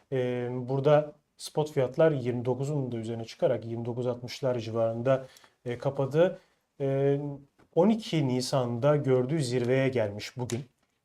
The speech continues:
E, spot fiyatlarda b-, biz hep şunu söylüyoruz. Eğer spot fiyatlar otuz üzerine çıkarsa gümüşte, e, haberlerde ön plana hep gümüş çıkarılacak.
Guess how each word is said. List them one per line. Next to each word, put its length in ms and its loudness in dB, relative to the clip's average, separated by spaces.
E, 280 -4
spot 460 -2
fiyatlarda 800 8
b-, 380 -8
biz 100 -2
hep 140 4
şunu 160 -4
söylüyoruz. 420 0
Eğer 180 4
spot 320 -2
fiyatlar 260 2
otuz 300 -4
üzerine 280 2
çıkarsa 520 2
gümüşte, 520 -2
e, 280 2
haberlerde 680 8
ön 180 6
plana 220 6
hep 160 0
gümüş 240 0
çıkarılacak. 600 -8